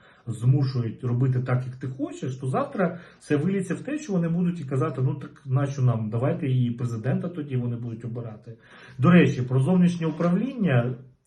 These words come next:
це окрема тема, я її колись підніму, можливо, найближчим часом поговорю на цілу передачу. Так, мені ця тема дуже близька і подобається, але вона чужа зараз для західних еліт.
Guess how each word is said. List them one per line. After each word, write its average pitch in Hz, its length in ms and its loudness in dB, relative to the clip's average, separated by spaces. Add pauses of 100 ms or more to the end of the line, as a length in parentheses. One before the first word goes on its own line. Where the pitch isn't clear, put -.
(140)
це 151 60 0
окрема 151 400 0
тема, 175 340 0
я 120 160 4
її 120 140 2
колись 120 280 0
підніму, 156 480 -2
можливо, 120 280 -2
найближчим 120 480 -2
часом 156 460 -6 (360)
поговорю 127 380 4
на 113 180 2 (500)
цілу 123 300 0
передачу. 135 600 -2
Так, 143 240 -8
мені 127 240 4
ця 117 120 -6
тема 117 280 -2
дуже 113 320 -4
близька 131 440 -2
і 147 140 -6
подобається, 131 760 -4 (680)
але 180 600 4 (280)
вона 147 680 2 (260)
чужа 131 460 4
зараз 117 360 0
для 113 140 -6
західних 113 580 -4
еліт. 107 360 -6